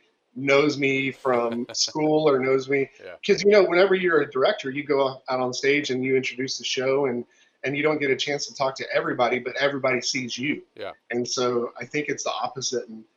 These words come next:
Speaker 1: I'm a pretty private person. Um, so when I go out in public, I'm, I'm just a little wary that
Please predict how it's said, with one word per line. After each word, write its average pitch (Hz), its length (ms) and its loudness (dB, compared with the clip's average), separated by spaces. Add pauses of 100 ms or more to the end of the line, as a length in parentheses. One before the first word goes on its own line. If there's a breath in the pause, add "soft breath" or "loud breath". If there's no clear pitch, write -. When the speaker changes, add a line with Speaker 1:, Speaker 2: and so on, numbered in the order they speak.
(200)
Speaker 1:
I'm 190 220 4
a 175 60 4
pretty 139 260 -2 (640)
private 123 380 0
person. 120 400 -4 (180)
Um, 117 400 -2
so - 180 -4
when 131 120 0
I 139 120 2
go 139 260 2
out 123 140 2
in 117 80 -14
public, 117 440 -6 (120)
I'm, 113 240 -4 (440 loud breath)
I'm 120 100 0
just 120 180 0
a 131 40 2
little 117 480 2 (360)
wary 123 500 6
that 117 380 -4